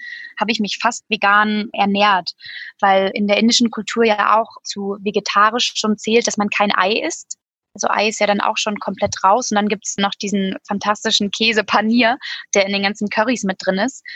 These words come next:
Und ich sag mal, bis auf den Paneer ist der Rest des traditionellen Essens ja wirklich vegan. Außer man bestellt jetzt die Fleischgerichte. Aber ich fand's wirklich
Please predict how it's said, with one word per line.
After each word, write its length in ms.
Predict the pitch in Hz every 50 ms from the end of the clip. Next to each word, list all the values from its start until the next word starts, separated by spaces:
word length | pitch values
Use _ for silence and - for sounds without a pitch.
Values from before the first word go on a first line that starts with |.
| - - - - -
Und 100 | 202 190
ich 60 | 190
sag 140 | - 208 208
mal, 100 | 214 208
bis 120 | 202 -
auf 160 | 202 - - -
den 160 | 214 208 -
Paneer 560 | - 208 208 208 220 233 254 247 240 - -
ist 240 | 208 - - - - -
der 200 | 208 - 202 196
Rest 380 | 208 240 - - - - - -
des 140 | - 202 -
traditionellen 640 | - - 208 202 226 - - 214 214 208 202 202 202
Essens 540 | - 208 208 - 226 233 233 - - - -
ja 180 | - 208 202 185
wirklich 300 | 202 196 226 220 - -
vegan. 560 | 214 180 208 202 208 214 208 208 180 170 160 - _ - - - _ _ _ -
Außer 180 | 185 196 202
man 120 | 196 190 190
bestellt 300 | 185 - - 196 185 -
jetzt 220 | 202 190 - -
die 40 | 190
Fleischgerichte. 800 | - - 185 190 226 - - 196 - 185 - - - 220 254 294 - _
Aber 420 | - 202 190 190 190 196 196 202 - - - - - - _
ich 160 | - - -
fand's 260 | - 208 214 208 - 202
wirklich 400 | 208 220 233 240 233 - -